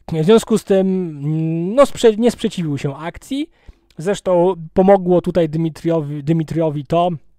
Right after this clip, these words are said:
że potajemnie przeszedł na katolicyzm i obiecał wprowadzenie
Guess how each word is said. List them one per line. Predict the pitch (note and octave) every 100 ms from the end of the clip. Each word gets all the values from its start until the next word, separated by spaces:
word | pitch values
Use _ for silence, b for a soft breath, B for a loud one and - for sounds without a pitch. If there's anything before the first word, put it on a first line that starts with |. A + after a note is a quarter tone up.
| _ _ _ _ -
że | C#3+
potajemnie | - F3 F3 F3+ F3 D#3+
przeszedł | - D3 D3
na |
katolicyzm | D3 D3+ D3 G#3 G3+ F#3 F3+ b b b
i | E3 F3+
obiecał | E3 F#3 F#3 E3+
wprowadzenie | - E3+ D#3 D#3+ D#3+ D#3